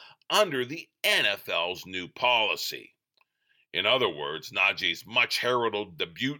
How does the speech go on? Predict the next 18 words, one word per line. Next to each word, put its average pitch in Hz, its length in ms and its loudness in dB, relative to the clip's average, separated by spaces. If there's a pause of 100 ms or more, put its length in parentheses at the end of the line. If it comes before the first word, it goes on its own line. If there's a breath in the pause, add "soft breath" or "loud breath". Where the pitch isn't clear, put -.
(160)
rookie 120 360 -2
season 135 500 0
could 123 300 -6
go 127 200 4
from 123 300 0
being 127 380 0 (320 loud breath)
a 135 120 6
Rookie 147 380 0
of 117 180 2
the 147 80 -8
Year 269 300 4
candidate 151 720 2 (380 soft breath)
to 113 80 -8
Steelers 151 720 0
scapegoat - 1000 -2 (420)
pretty 110 440 4
damn 73 580 0 (120)
quick. - 540 2